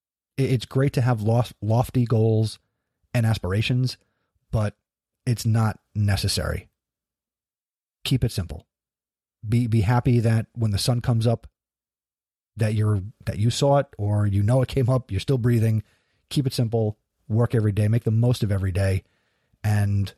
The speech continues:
just break things down into manageable,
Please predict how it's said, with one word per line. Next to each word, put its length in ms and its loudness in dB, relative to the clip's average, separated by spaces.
just 240 -4
break 220 0
things 240 0
down 400 2
into 200 0
manageable, 680 0